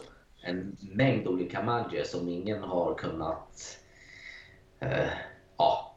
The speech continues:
implementera en långsiktig sportlig strategi. Jag har i alla fall saknat en röd tråd när det gäller sporten och Manchester United. Det har värvats väldigt mycket spelare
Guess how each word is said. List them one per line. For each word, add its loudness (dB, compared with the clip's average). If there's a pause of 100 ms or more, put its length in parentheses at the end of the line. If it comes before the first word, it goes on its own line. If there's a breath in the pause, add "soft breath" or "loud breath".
(140)
implementera 4
en -2
långsiktig 0
sportlig 0
strategi. -2
Jag 4
har 8
i 8
alla 6
fall 2
saknat -2
en -2 (200)
röd 2
tråd 0 (580 loud breath)
när -4
det 4
gäller 2
sporten 2 (120)
och -6
Manchester -6
United. -2 (560 loud breath)
Det 0
har 6
värvats 6
väldigt -2
mycket -10
spelare 0